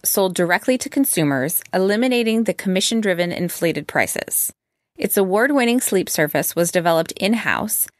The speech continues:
and has a sleek design and is delivered in a small, how do they do that, sized box. In addition to the mattress,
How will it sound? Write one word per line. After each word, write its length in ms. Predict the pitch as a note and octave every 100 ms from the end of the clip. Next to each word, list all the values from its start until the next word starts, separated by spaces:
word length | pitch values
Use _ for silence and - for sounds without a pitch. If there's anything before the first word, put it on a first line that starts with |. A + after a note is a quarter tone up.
| _
and 120 | F#3
has 180 | G#3 F3+
a 60 | F3+
sleek 400 | - A3 A#3 -
design 560 | C4 D#3+ C3+ C3+ F#3 - -
and 160 | - G3+
is 200 | G3 -
delivered 420 | F#3+ F#3 F#3+ A#3+
in 180 | A3+ A#3
a 60 |
small, 640 | - - G3 D3+ D3+ F3+ - _ _
how 200 | - F3+
do 120 | F#3+
they 160 | F#3 F3
do 200 | A3 D4+
that, 380 | C#3 C#3+ -
sized 460 | - D#3+ C#3 - -
box. 560 | G3 - - - - - _ _ _
In 160 | - G#3+
addition 380 | G3+ G#3+ - C#4
to 120 | D4
the 80 | D#4
mattress, 680 | C4 - - E3 - -